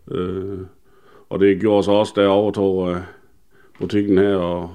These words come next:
og, og drev det faktisk som et, et del-, deltidslandbrug i starten. Øh, men, men altså, det der med, at, at det, det, det, det, det lærer bare ikke lige i kort, at, at, at vi skulle overtage, for det, vi har ingen interesse i,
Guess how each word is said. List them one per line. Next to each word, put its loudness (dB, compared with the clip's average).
og, -8
og -2
drev 0
det 2
faktisk -4
som 0
et, 0
et -6
del-, 2
deltidslandbrug 0
i -2
starten. -6
Øh, -8
men, -4
men 0
altså, -4
det 0
der 4
med, 2
at, -4
at -12
det, -2
det, 0
det, -2
det, 2
det 2
lærer 4
bare 2
ikke -4
lige 4
i -4
kort, 2
at, 2
at, -2
at -6
vi -4
skulle -2
overtage, -2
for -8
det, -4
vi -4
har 0
ingen -2
interesse -4
i, -6